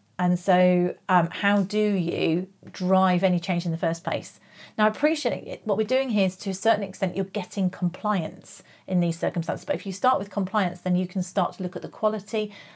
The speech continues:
um, and, you know, developing people and, the, and ensuring that something, that more comes of it. So, uh, so, you know, you still need to have the right messaging. You're not saying it's just about tick box,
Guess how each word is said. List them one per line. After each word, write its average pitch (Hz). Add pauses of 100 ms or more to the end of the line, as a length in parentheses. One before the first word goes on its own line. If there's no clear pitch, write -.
(100)
um, 160 (100)
and, 170
you 190
know, 156 (140)
developing 196
people 190
and, 170
the, 165
and 170
ensuring 185
that -
something, 170 (180)
that -
more 196
comes 170
of 170
it. - (880)
So, 190
uh, -
so, 175 (300)
you 196
know, 170
you 170
still 240
need 208
to 175
have 190
the 175
right 175
messaging. 190
You're 185
not 196
saying 180
it's 170
just 190
about 175
tick -
box, -